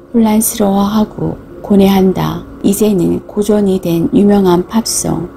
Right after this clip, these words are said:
"난 만족할 수 없어", "I can't get satisfaction", 다름 아닌 에고의 노래이다. 에고의 밑바탕에서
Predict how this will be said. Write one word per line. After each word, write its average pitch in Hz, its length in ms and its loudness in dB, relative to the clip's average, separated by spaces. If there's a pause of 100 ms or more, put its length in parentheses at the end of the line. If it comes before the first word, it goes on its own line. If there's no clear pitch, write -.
(420)
"난 185 380 2
만족할 202 540 2
수 - 260 -4
없어", 185 720 -4 (360)
"I 190 200 0
can't 208 360 2
get 185 160 2
satisfaction", 208 1300 -2 (540)
다름 208 340 2
아닌 175 380 2 (480)
에고의 196 720 0
노래이다. 190 760 0 (500)
에고의 196 560 2
밑바탕에서 208 960 -2